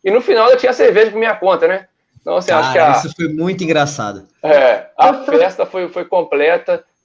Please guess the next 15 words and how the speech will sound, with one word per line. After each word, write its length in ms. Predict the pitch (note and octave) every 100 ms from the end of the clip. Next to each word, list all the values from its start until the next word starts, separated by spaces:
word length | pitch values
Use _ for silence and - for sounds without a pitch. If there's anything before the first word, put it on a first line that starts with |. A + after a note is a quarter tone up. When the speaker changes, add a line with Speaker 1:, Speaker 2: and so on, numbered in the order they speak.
| _
Speaker 1:
mas 240 | C#3 D#3
é 180 | F3 E3
a 60 | D#3+
questão 400 | F3+ D#3+ F#3 G3+
de, 120 | F#3
de 260 | C#3+ D#3
ter 120 | D#3+ E3
sido, 380 | E3+ D#3 D3
é, 800 | C3 B2+ A#2+ A2+ G#2+ G#2+ - - _ _ _ _
é, 160 | - - _ _ _
reconhecido, 760 | - E3 A#3 A3+ G3+ - A3+ F3
né, 120 | D#3 C3+
durante 220 | B2 B2 A#2+
a 20 |
prova, 480 | - D3+ E3 A#2